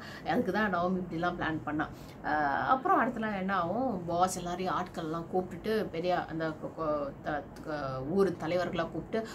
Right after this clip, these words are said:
அவங்களுக்கு முன்னாடி இந்த மாதிரி சொல்லுவான், இந்த மாதிரி, அஹ், நாமி இங்க வந்திருக்கா, அவங்களுக்கு தெரியும் அவ கதையை பத்தி, எல்லாத்தையும் இழந்து வந்தவங்க, அவளோட இடம் இங்க இருக்குது, அதை வாங்குறதுக்கு இந்த மனுஷன்தான், அஹ், போவாஸுக்கு முன்னாடி ஒரு மனுஷன் இருக்கிறான்,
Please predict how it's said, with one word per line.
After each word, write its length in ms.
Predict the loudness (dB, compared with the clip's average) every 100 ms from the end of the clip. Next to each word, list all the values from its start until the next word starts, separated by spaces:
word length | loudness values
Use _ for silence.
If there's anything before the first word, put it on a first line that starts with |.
| 0
அவங்களுக்கு 400 | 4 4 2 2
முன்னாடி 140 | 4
இந்த 220 | 2 -2
மாதிரி 220 | -2 -4 -2
சொல்லுவான், 260 | -2 -2
இந்த 140 | -4 -4
மாதிரி, 340 | -2 0 -2 -4 -8
அஹ், 140 | 0 4
நாமி 520 | 6 6 6 2 0
இங்க 200 | 0 -2
வந்திருக்கா, 360 | -2 -2 0 0
அவங்களுக்கு 300 | 0 -2 -2
தெரியும் 280 | 0 2
அவ 100 | 2
கதையை 320 | 0 -2 -4 -4
பத்தி, 300 | -8 -6 -4
எல்லாத்தையும் 220 | -4 -2
இழந்து 320 | -2 0 0
வந்தவங்க, 360 | 0 0 2 2
அவளோட 160 | 4
இடம் 320 | 2 2 2
இங்க 200 | 2 0
இருக்குது, 360 | -4 -4 -2 -2 -2 -6
அதை 220 | -2 2
வாங்குறதுக்கு 760 | 6 6 6 2 -2 -2 0 -2 -8 -4
இந்த 380 | 0 2 2
மனுஷன்தான், 560 | 2 2 0 0 -2 -2 -6 -6
அஹ், 840 | -2 0 0 0 -2 -4 -4 -6 4
போவாஸுக்கு 360 | 6 6 2 -2
முன்னாடி 240 | 2 4
ஒரு 220 | 2 2 -2
மனுஷன் 200 | -2 -6
இருக்கிறான், 340 | -4 -2